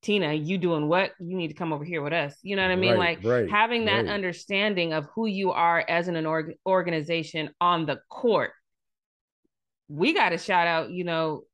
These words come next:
Speaker 1: all this, this whole organization and,
Speaker 2: Their
Speaker 1: and what they've,
Speaker 2: management.
Speaker 1: their management and what they've built over there. So well done to y'all. <laughs>
Speaker 2: And let's, let's do this.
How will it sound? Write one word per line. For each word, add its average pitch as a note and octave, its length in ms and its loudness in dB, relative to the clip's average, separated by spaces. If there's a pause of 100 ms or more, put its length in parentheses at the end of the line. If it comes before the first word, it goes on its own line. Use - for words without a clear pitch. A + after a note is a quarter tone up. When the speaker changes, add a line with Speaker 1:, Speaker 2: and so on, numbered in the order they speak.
(640)
Speaker 1:
all F#3+ 360 2
this, G3 200 0
this G3 160 -4
whole G3 280 0
organization E3 920 -2
and, D#3 200 -2
Speaker 2:
Their C3 140 -2
Speaker 1:
and - 80 0
what E3 180 2
they've, D#3+ 180 0
Speaker 2:
management. D#3+ 320 -10
Speaker 1:
their E3 140 0
management E3 560 -2
and D3 80 -6
what D#3+ 140 -4
they've D3+ 200 -2
built D#3 240 -4
over C#3+ 200 -4
there. C#3+ 200 -2
So D3 260 -6
well G#3 300 0
done G3+ 280 2
to E3 60 0
y'all. C#3 420 -2 (440)
<laughs> G#3+ 100 0 (480)
Speaker 2:
And D#3+ 560 6
let's, E3 300 2
let's D#3+ 200 2
do D3+ 160 0
this. G2 420 -2